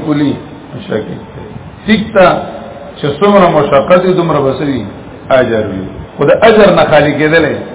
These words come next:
نشي. وبېژو نه شو. چې څومره سلوک کې مشقت و او څومره طریق کې مشقت و، نو دومره په اجر کې هم غټوالی وي. خو لکه د اجر نه خالي کېدلی نشي.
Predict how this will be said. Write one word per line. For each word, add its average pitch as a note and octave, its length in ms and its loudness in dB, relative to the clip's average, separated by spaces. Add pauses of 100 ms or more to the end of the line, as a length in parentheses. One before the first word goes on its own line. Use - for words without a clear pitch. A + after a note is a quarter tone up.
(160)
نشي. F#2+ 300 -12 (1500)
وبېژو C#3 400 -2
نه C#3 120 -10
شو. - 120 -14 (800)
چې - 100 -4 (120)
څومره G#3+ 300 4 (140)
سلوک F#3+ 400 4
کې G#3 80 2
مشقت F#3 600 4
و F3+ 100 4 (880)
او C#3 80 6 (120)
څومره G3 260 4 (140)
طریق G3 300 4 (100)
کې C#3 120 -2 (680)
مشقت C#3 600 2
و، A2+ 160 -2 (360)
نو C#3+ 80 -2
دومره F#3+ 280 4 (140)
په E3 60 6 (160)
اجر A3 300 4
کې G3 100 -2
هم F#3+ 100 2
غټوالی E3+ 540 4
وي. D3 160 2 (1200)
خو D3 80 0
لکه D#3 280 4
د D3+ 80 4 (120)
اجر G#3 320 6
نه D#3+ 160 4
خالي D3+ 220 4
کېدلی D#3+ 440 0 (340)
نشي. G2 300 -14